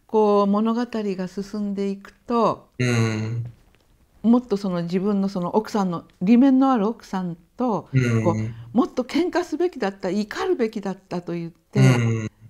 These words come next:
Speaker 1: 涙を流す。つまりその、奥さんの利面が自分を傷つけてるんだけど、それをこ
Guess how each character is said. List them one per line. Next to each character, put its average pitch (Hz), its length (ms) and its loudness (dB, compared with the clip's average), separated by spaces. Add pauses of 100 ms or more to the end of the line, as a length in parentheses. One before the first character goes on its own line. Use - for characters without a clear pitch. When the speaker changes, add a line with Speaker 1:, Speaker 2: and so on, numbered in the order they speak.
(140)
Speaker 1:
涙 302 440 -2
を 202 100 0
流 190 60 0 (280)
す。 143 280 -8 (1000)
つ 277 140 -2
ま 269 120 2
り 240 100 0
そ 214 140 -2
の、 214 180 -4 (680)
奥 - 180 -4
さ 330 140 0
ん 269 100 4
の 247 80 4
利 208 160 2
面 226 200 2
が 226 120 0
自 196 160 -2
分 277 160 4
を 285 80 2
傷 294 320 0
つ - 80 -14
け 294 140 -2
て 226 120 -2
る 208 120 0
ん 202 120 0
だ 180 120 -4
け 160 160 -4
ど、 190 300 -2 (420)
そ 311 220 0
れ 349 180 6
を 339 120 4
こ 294 460 0